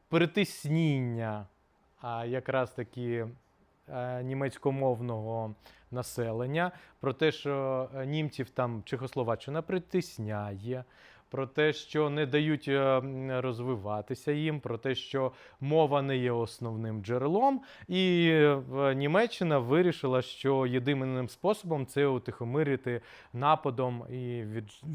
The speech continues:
віджаттям, скажімо так, е, цього регіону від Чехословаччини. А, мені дещо нагадує, <laughs> до речі, із сьогодення, так?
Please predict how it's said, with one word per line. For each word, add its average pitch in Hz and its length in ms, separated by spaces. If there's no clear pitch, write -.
віджаттям, 139 840
скажімо 120 400
так, 123 220
е, 131 140
цього 139 360
регіону 135 560
від 120 220
Чехословаччини. 110 1160
А, 131 300
мені 180 280
дещо 143 340
нагадує, 104 420
<laughs> - 0
до 123 120
речі, 180 320
із 165 140
сьогодення, 127 640
так? 196 460